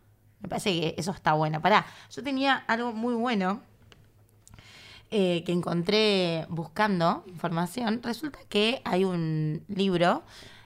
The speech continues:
de una escritora que se llama El algoritmo del amor, que empieza a investigar respecto de Tinder particularmente, eh, cuando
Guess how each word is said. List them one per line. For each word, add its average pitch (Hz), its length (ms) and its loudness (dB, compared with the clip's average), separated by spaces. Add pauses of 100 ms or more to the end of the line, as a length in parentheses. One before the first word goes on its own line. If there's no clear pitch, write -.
(140)
de 175 180 2
una 170 180 2
escritora 175 420 0
que 156 80 -2
se 185 60 -6
llama 156 340 2
El 151 300 -4 (200)
algoritmo 156 840 0
del 139 160 -2
amor, 151 400 2 (1500)
que 226 240 6
empieza 196 300 2
a - 20 2
investigar 180 580 4
respecto 170 560 -2
de 156 200 2
Tinder 175 580 4
particularmente, 165 1000 -2 (720)
eh, 170 640 2 (120)
cuando 285 600 4